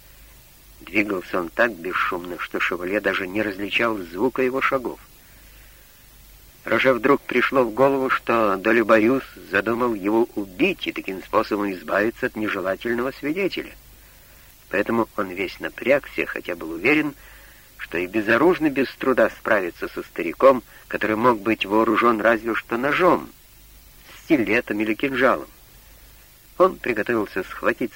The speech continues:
соседа за руку, когда тот замахнется. Но граф не замахнулся. Он только протянул руку и тронул Шевалье за плечо. В тот же миг Роже вскочил на ноги и остановился перед ним.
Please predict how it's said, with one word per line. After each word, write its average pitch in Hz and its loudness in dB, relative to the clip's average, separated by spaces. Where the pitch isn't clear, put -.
соседа 101 -2
за 180 2
руку, 175 -4
когда 135 -2
тот 131 0
замахнется. 113 -6
Но 123 6
граф - 2
не 180 0
замахнулся. 113 -6
Он 113 2
только 156 2
протянул 147 4
руку 196 4
и 175 2
тронул 170 0
Шевалье 123 -2
за 107 -6
плечо. - -8
В - -20
тот 107 0
же 107 -2
миг 117 0
Роже 110 2
вскочил 107 0
на 107 4
ноги 123 0
и 120 2
остановился 113 0
перед 87 -4
ним. 85 -6